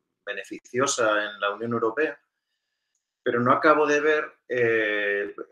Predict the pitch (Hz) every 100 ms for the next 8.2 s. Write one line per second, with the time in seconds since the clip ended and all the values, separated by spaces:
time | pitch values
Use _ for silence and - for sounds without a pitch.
0 | 113 - - 120 131 143 - 160 - 113
1 | 123 117 - 90 90 87 - - - _
2 | - 104 107 - _ - 120 117 120 123
3 | 123 _ - - _ _ - 165 165 170
4 | 156 151 113 98 95 95 - 113 110 -
5 | 113 110 110 107 110 107 _ _ - 110
6 | 131 120 107 - 135 123 98 95 - _
7 | _ _ _ _ _ _ 123 117 113 113
8 | 113 113